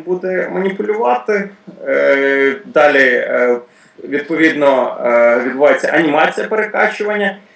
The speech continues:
І, е, користувач зупиняє, якщо ж, е, користувач не зупинив процес перекачування,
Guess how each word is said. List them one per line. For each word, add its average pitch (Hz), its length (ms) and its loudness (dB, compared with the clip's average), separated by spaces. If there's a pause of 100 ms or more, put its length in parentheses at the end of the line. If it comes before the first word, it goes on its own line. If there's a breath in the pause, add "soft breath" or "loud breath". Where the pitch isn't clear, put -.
(200 soft breath)
І, 220 480 -2
е, 143 720 0
користувач 180 680 -2
зупиняє, 143 920 0
якщо 156 440 0
ж, - 220 -4 (180)
е, 139 280 -4
користувач - 640 -2
не 160 180 2
зупинив 175 480 -4
процес - 320 -2
перекачування, 131 720 -2